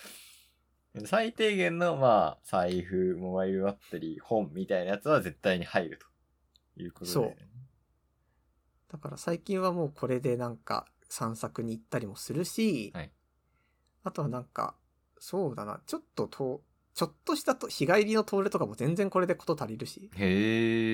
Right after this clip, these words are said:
Speaker 1: ー。
Speaker 2: だってまあ言うてそんな。
Speaker 1: まあ日帰りだったら持つものは少ないし、
Speaker 2: うん。
Speaker 1: っていうことか。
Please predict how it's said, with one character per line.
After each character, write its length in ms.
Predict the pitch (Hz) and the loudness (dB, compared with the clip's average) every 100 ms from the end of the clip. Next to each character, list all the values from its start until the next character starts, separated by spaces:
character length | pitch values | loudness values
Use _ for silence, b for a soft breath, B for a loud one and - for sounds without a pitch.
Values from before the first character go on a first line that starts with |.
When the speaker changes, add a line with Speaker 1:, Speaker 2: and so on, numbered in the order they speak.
| 113 | 0
Speaker 1:
ー。 80 | 117 - _ _ _ _ _ _ _ _ _ _ 233 | -2 -10 _ _ _ _ _ _ _ _ _ _ -16
Speaker 2:
だ 80 | - | -10
っ 20 | |
て 100 | - | -8
ま 100 | 120 | -4
あ 40 | 110 | -4
言 180 | 123 | -4
う 80 | 196 | -6
て 200 | 220 - | -8 -14
そ 140 | 226 214 | -8 -6
ん 140 | 208 | -4
な。 220 | 202 196 - _ _ _ _ _ _ _ _ _ _ _ | -4 -6 -8 _ _ _ _ _ _ _ _ _ _ _
Speaker 1:
ま 140 | 139 | -12
あ 40 | - | -10
日 160 | - | -10
帰 200 | - - | -4 -4
り 100 | 98 | -4
だ 80 | 101 | -6
っ 40 | - - | -8 -10
た 80 | - | -8
ら 160 | - - | -8 -10
持 280 | 87 92 147 | -4 0 2
つ 120 | 110 | 0
も 120 | 82 | -4
の 140 | 65 | -8
は 140 | 55 - _ _ _ - | -10 -12 _ _ _ -14
少 60 | 87 | -10
な 100 | 80 | -8
い 80 | 80 | -10
し、 140 | - | -14
Speaker 2:
う 40 | |
ん。 20 | - | -16
Speaker 1:
っ 40 | _ _ _ _ _ _ _ _ _ | _ _ _ _ _ _ _ _ _
て 60 | - | -20
い 20 | |
う 20 | |
こ 100 | - | -20
と 100 | - | -20
か。 100 | - | -20